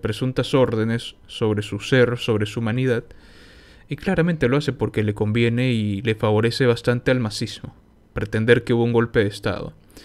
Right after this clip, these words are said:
Y vuelvo a decir lo que mencioné en otros videos. El masismo es el enemigo número uno de Bolivia. ¿Por qué? Porque no le interesa el futuro del país. Le importa el mas.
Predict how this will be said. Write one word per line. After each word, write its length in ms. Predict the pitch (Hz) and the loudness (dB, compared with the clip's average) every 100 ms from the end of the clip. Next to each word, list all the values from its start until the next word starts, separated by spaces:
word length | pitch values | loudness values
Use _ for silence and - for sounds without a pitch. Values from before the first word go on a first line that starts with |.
| - - - | -20 -20 -14
Y 120 | - 101 | -6 4
vuelvo 320 | 127 170 160 | 6 8 6
a 40 | |
decir 300 | 135 - 156 | 4 4 4
lo 140 | 147 135 | 2 2
que 260 | 117 104 | 0 2
mencioné 400 | 110 110 127 120 | 0 -2 0 0
en 100 | 131 | 0
otros 340 | 127 135 131 120 | -2 -2 -2 -2
videos. 460 | 104 98 - - - - - - - | -2 -2 -6 -16 -20 -20 -20 -20 -6
El 220 | 110 120 | 0 4
masismo 680 | 127 120 - 160 156 139 135 - | 4 2 2 0 0 -2 -2 0
es 220 | 139 156 | 0 2
el 160 | 139 | 0
enemigo 520 | 131 120 117 131 135 120 | 0 0 0 2 0 0
número 460 | 123 131 131 117 | 0 0 2 2
uno 280 | 110 123 127 | 2 0 0
de 60 | 127 | 2
Bolivia. 460 | 104 117 120 110 | 2 2 2 0
¿Por 160 | 110 117 | 0 -2
qué? 80 | 170 | 0
Porque 240 | 156 147 | 0 2
no 100 | 139 | 2
le 80 | 160 | 2
interesa 320 | 156 135 131 | 2 2 2
el 80 | 139 | 0
futuro 300 | 123 120 123 | -2 0 2
del 120 | 123 | 2
país. 300 | 107 98 101 | 0 -2 -2
Le 120 | 117 | 0
importa 640 | 117 120 165 160 156 160 160 - - - - - - - _ | 0 2 4 4 2 -4 -4 -16 -20 -20 -20 -20 -20 -20 _
el 160 | - 156 | 2 2
mas. 460 | 110 90 - - | 2 -4 -12 -14